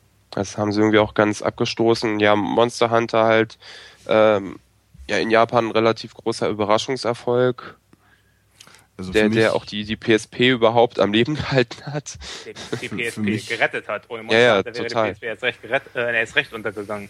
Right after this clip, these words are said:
Speaker 1: Ja,
Speaker 3: Also
Speaker 1: das stimmt. Dann, dann wäre, wäre das, was mit der Vita jetzt passiert, wäre damals schon passiert.
Speaker 2: Also vielleicht war das für euch als Japano-Fans nicht ganz so überraschend, aber für mich war Capcom halt immer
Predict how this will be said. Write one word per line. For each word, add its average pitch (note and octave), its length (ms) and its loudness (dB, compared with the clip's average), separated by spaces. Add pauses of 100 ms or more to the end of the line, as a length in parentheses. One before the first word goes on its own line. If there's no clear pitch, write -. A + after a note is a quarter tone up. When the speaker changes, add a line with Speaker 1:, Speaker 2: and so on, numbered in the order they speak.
(220)
Speaker 1:
Ja, A#2 120 0
Speaker 3:
Also G#2+ 220 -10 (120)
Speaker 1:
das - 180 -10
stimmt. G#2 280 0
Dann, G2+ 140 -2
dann G2 160 -4
wäre, G2 260 2
wäre G2 160 4
das, - 280 0
was - 200 0
mit G#2 100 -6
der G2+ 120 2
Vita G#2 220 0
jetzt G2+ 200 2
passiert, G2+ 340 2
wäre G2 220 6
damals F#2+ 320 0
schon G2 160 -6
passiert. - 500 -8 (480)
Speaker 2:
Also G2 100 -4
vielleicht G#2+ 160 0
war A2 60 2
das G#2 120 0
für - 280 -4
euch A#2+ 100 4
als A2 160 2
Japano-Fans A2+ 720 0
nicht G#2+ 140 2
ganz A2+ 200 2
so B2+ 80 2
überraschend, A2 420 2
aber G2+ 140 2
für A2 100 -2
mich A2+ 180 2
war G#2 120 0
Capcom A2 300 0
halt F#2+ 120 0
immer G2+ 380 2